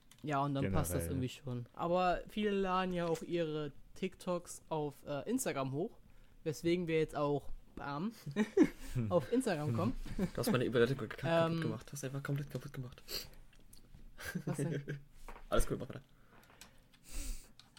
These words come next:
Speaker 1: <laughs> Ähm, ihr benut-, oder wir benutzen ja alle Instagram.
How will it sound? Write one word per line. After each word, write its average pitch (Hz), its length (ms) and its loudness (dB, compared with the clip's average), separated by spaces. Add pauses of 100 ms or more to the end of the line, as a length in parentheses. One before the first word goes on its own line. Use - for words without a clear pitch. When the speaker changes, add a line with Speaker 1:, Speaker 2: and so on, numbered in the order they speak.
(120)
Speaker 1:
<laughs> 175 720 4
Ähm, 175 500 6
ihr 202 180 8
benut-, 208 280 4
oder 175 160 6
wir 190 100 6
benutzen 202 360 4
ja 170 120 6
alle 190 220 6
Instagram. 156 760 0